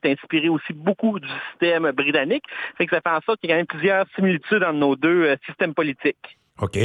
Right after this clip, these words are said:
Speaker 2: mais que-, qu'est-ce qu'il y a comme similarité entre le Canada et la Barbade ?
Speaker 1: Ben, en fait, pendant longtemps, le Canada, le, la Barbade avait aussi la, la reine d'Angleterre comme chef d'État.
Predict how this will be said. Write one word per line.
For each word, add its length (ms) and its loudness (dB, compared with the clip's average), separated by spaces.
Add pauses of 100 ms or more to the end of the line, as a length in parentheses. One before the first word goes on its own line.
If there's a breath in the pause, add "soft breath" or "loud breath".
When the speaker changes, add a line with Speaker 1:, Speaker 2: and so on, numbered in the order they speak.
(120)
Speaker 2:
mais 180 2
que-, 320 -4
qu'est-ce 220 0
qu'il 80 2
y 20 2
a 40 -2
comme 160 2
similarité 680 2
entre 340 2
le 140 4
Canada 360 2
et 40 4
la 120 4
Barbade ? 440 0 (720 loud breath)
Speaker 1:
Ben, 140 2
en 100 0
fait, 140 0
pendant 260 0
longtemps, 340 2
le 60 -2
Canada, 500 2
le, 320 4
la 140 2
Barbade 420 0
avait 220 2
aussi 320 2
la, 280 4
la 180 4
reine 340 2
d'Angleterre 600 4
comme 200 2
chef 320 4
d'État. 460 2